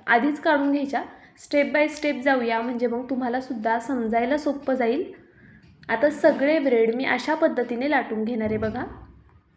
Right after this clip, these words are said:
तर पाहू शकता तुम्ही, इथे मी ब्रेड छान असा सगळ्या साईडनी लाटून घेतलेला आहे.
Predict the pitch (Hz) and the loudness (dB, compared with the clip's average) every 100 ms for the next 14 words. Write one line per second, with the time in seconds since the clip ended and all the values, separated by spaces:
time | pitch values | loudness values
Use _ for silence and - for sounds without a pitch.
0 | _ _ _ _ _ _ _ _ _ _ | _ _ _ _ _ _ _ _ _ _
1 | 254 254 262 277 330 - 269 254 240 359 | -4 2 2 2 -2 -2 -2 -2 -4 -6
2 | - - - 247 285 254 247 226 240 254 | -10 -16 -10 -4 0 0 -2 0 0 0
3 | 285 - 262 277 285 277 214 214 262 - | -4 -6 -2 -2 -2 -4 -8 -8 -10 -6
4 | 254 220 233 262 254 220 214 233 254 208 | -2 2 2 4 0 -2 -2 0 2 0
5 | 226 254 302 302 220 214 202 | -2 -2 0 0 0 0 -2